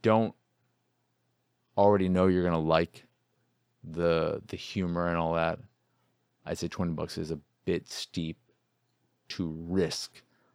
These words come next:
potentially not liking it. But getting back to Moonglow Bay, so this is a fishing game at its core.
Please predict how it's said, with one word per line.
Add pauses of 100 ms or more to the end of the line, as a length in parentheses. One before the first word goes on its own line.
(120)
potentially
not
liking
it. (840)
But
getting
back
to
Moonglow
Bay,
so
this
is
a (1120)
fishing (380)
game (460)
at
its
core.